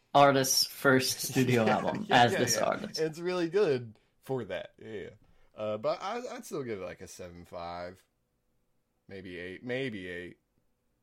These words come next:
Speaker 2: Definitely
Speaker 1: I don't
Speaker 2: a
Speaker 1: know that I could be
Speaker 2: solid
Speaker 1: convinced to an eight. I could be convinced to a seven five probably, but eight seems stretching it.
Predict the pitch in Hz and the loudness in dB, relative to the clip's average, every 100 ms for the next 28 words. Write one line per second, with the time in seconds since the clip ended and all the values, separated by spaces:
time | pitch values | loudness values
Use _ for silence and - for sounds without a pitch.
0 | _ _ _ 117 107 113 117 107 151 135 | _ _ _ -14 -10 -8 -6 4 6 6
1 | 110 107 110 120 120 127 123 - 127 127 | 4 2 0 0 0 2 0 2 2 2
2 | - 180 180 147 135 120 113 - - - | 6 6 6 4 0 0 0 -2 -4 -2
3 | - - - - - - 50 - - - | -4 -4 -6 -6 -10 -10 -16 -18 -12 -12
4 | - _ _ _ - 139 - - - - | -12 _ _ _ -4 -2 -2 -8 -8 -8
5 | - - - | -8 -10 -12